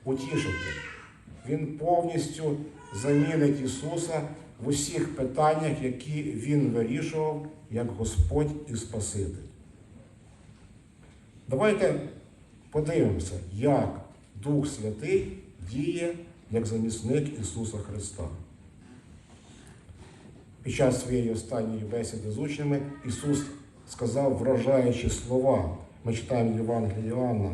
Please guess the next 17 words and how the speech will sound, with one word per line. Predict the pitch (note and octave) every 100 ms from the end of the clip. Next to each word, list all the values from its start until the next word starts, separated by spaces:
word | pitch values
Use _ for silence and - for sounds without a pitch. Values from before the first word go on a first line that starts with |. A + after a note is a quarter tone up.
| E2+ - - -
"Хто | - F3+ C#3+
вірує | B2+ G3+ F#3+ F#3
в | E3+
мене, | D#3+ F3 E3 D3+ C#3+
той | E3 D#3 C3+ - -
учинить | C#3+ C#3 - D#3+ D3 - -
діла, | C#3+ D#3 C#3+
які | C3+ - C3
чиню | B2+ - B2+ B2+ B2 A2
я, | E3 E3+ D#3
і | C#3
ще | - D3+ C#3 G#2+ F#2 G#2+
більше | D3+ F#3+ - E3 D#3+
від | D3 C#3+
них | C#3+ B2 - - - - -
він | G2+ C#3+ D3+ C#3+ - -
учинить". | B2+ C3+ - - -